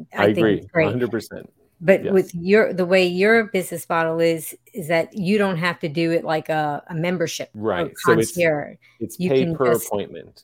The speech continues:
Speaker 2: Yes.
Speaker 1: Right.
Speaker 2: And,
Speaker 1: So
Speaker 2: and we try to control that cost
Speaker 1: Yeah.
Speaker 2: as much as possible. We do not accept insurance. The appointments are a hundred and fifty dollars for a thirty-minute appointment, and it's three hundred dollars for a sixty-minute appointment.
Speaker 1: Right.
Speaker 2: And quite honestly, that's as cheap as we could get it, with the doctors still earning,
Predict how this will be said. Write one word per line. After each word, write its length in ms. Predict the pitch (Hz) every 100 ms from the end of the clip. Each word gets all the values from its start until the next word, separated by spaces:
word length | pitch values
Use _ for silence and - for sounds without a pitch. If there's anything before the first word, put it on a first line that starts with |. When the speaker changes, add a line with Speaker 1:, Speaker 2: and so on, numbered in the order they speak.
| _
Speaker 2:
Yes. 140 | 95
Speaker 1:
Right. 260 | 170 156 - 117
Speaker 2:
And, 100 | 113
Speaker 1:
So 320 | 190 170 - -
Speaker 2:
and 120 | 123
we 80 | 127
try 240 | - 139
to 80 | 151
control 320 | - 143 143 131
that 160 | 113
cost 240 | - 113 160
Speaker 1:
Yeah. 60 |
Speaker 2:
as 120 | 101
much 240 | 107 107 -
as 120 | 139
possible. 640 | - 95 - 101 107 143 -
We 160 | 110 113
do 120 | 117
not 240 | 120 131
accept 340 | 135 135 127 139
insurance. 680 | 127 - 95 98 123 - -
The 100 | 107
appointments 540 | 110 - 117 117 107
are 100 | 104
a 60 | 101
hundred 260 | 113 120 131
and 100 | 131
fifty 300 | 135 - 127
dollars 540 | 107 104 104 110 -
for 160 | - 101
a 40 |
thirty-minute 600 | 104 104 104 110 113 117
appointment, 500 | - 127 - 151 151 _ _ _ _ _
and 100 | 110
it's 160 | 110 -
three 200 | - 120
hundred 300 | 120 110 104
dollars 380 | 104 101 101 -
for 160 | 98
a 40 | 87
sixty-minute 640 | - 95 - 82 78 78
appointment. 460 | - 90 - - - _ _ _ _ -
Speaker 1:
Right. 180 | 165 185 _ _ -
Speaker 2:
And 200 | 110 101
quite 240 | 123 123
honestly, 360 | 104 123 - 104
that's 260 | 104 104
as 120 | 113
cheap 260 | - 120 117
as 120 | 117
we 80 | 117
could 200 | 98 98
get 180 | 104 120
it, 160 | 151
with 160 | - 110
the 100 | 104
doctors 460 | 95 101 - 117 -
still 280 | 113 110 -
earning, 520 | 107 107 107 101